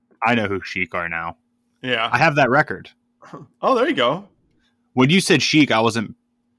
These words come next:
Speaker 1: picturing this spelling. <laughs>
Speaker 2: Oh, sorry.
Speaker 1: Oh, that's not on you. That's on me. I was, I was picturing, like, S H E I K.
Speaker 2: Yeah.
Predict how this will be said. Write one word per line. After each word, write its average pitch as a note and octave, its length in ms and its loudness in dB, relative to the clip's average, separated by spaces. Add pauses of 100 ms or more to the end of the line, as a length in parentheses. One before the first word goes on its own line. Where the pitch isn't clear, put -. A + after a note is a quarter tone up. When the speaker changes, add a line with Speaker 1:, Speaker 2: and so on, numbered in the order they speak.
(220)
Speaker 1:
picturing A2 440 -2
this G#2 160 -2
spelling. F2 600 -4
<laughs> - 60 -10 (400)
Speaker 2:
Oh, C#3+ 280 6
sorry. A#2 420 -2 (640)
Speaker 1:
Oh, C#3 160 6
that's B2+ 180 2
not C3 140 6
on F#2+ 120 2
you. A#2+ 160 4
That's A2 200 4
on G2 160 0
me. G#2 100 0
I A2+ 120 4
was, C#3+ 220 0
I A2+ 100 2
was B2 120 4
picturing, B2 380 0
like, G#2 240 -2
S A2 240 -2
H A2+ 320 0
E A2 160 2
I F#2+ 160 0
K. F2+ 400 -4 (180)
Speaker 2:
Yeah. A#2+ 460 -2